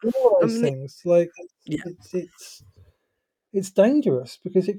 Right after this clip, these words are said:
Speaker 1: can,
Speaker 2: Mm-hmm.
Speaker 1: yeah, I mean, it can be, I mean, it can divide families.
Speaker 2: Yeah, very much so.
Speaker 1: Like, you know, it can, but it, that, that's, that, I mean, that's not small, but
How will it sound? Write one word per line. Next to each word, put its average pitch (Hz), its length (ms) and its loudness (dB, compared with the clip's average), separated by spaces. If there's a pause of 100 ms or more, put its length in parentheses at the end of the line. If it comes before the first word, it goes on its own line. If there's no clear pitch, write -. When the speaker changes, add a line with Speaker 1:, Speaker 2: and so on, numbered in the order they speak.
Speaker 1:
can, 185 300 0
Speaker 2:
Mm-hmm. 175 420 -8
Speaker 1:
yeah, 196 240 -2
I 165 40 -2
mean, 175 280 0
it 190 120 -2
can 190 140 0
be, 196 320 -4 (1080)
I - 60 -8
mean, 202 100 2
it 214 80 -2
can 202 120 -2
divide 185 340 4
families. 156 680 -4 (680)
Speaker 2:
Yeah, 135 300 -4 (260)
very 156 200 0
much 156 240 -6
so. 185 100 0
Speaker 1:
Like, 180 200 4 (220)
you 180 100 0
know, 156 280 0
it 175 180 -6
can, 160 460 -6 (120)
but 170 160 0
it, 190 220 -4
that, 185 160 -6
that's, 196 320 -8 (680)
that, 190 200 2
I 180 40 -4
mean, 175 120 0
that's 185 160 -6
not 175 140 -6
small, 151 640 -2
but 165 220 2